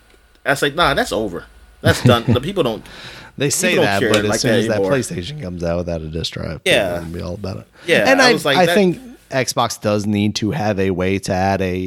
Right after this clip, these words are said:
Speaker 2: external hard drive, you know, uh, e-, especially if PlayStation does. My, my wonder is,
Speaker 1: Oh.
Speaker 2: what is retail gonna look like when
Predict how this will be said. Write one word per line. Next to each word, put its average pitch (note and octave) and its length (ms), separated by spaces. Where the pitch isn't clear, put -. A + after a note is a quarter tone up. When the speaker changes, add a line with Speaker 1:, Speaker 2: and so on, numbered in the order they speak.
Speaker 2:
external G#2 520
hard F#2+ 280
drive, A2 520
you A2 140
know, G2 220
uh, F#2+ 240
e-, G2 180
especially G2 560
if F#2 140
PlayStation F#2 720
does. F#2+ 480
My, G2+ 540
my G2 220
wonder F#2+ 400
is, F2+ 120
Speaker 1:
Oh. G3+ 100
Speaker 2:
what - 160
is A#3+ 180
retail F#2 540
gonna F2 240
look F2+ 240
like E2+ 320
when E2+ 480